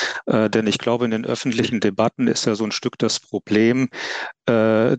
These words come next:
dass, ähm, die meisten,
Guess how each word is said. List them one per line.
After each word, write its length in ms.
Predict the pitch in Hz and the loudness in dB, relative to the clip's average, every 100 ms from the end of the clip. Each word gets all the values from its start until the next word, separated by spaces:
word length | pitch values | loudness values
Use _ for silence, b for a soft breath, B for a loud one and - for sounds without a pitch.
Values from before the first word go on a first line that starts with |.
| - | 0
dass, 540 | 110 107 - - - | 0 0 0 -4 -2
ähm, 640 | - 107 110 107 104 104 104 | 0 0 0 -2 -6 -8 -2
die 100 | 107 | -2
meisten, 760 | 104 101 120 123 - 107 95 | 2 2 2 2 -2 -6 -6